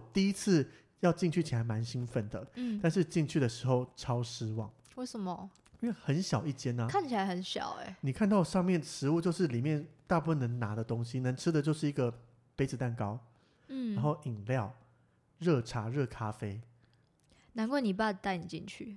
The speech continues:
Speaker 1: <laughs> 为什么？
Speaker 2: 他可能想说你，你家人可能也不想进去。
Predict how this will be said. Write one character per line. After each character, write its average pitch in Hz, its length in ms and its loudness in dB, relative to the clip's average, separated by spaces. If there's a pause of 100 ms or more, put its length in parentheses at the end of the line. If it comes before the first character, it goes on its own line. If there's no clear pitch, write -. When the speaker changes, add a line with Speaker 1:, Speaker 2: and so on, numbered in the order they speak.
Speaker 1:
<laughs> - 1300 -14
为 - 0 -
什 202 60 -2
么？ 175 100 0
Speaker 2:
他 277 100 4
可 294 80 8
能 240 140 10
想 214 160 6
说 247 240 6
你， 214 380 -4
你 190 160 0
家 196 280 2
人 202 160 2
可 196 80 0
能 165 80 -2
也 165 120 -4
不 185 100 -6
想 190 180 -2
进 180 220 -4
去。 - 380 -6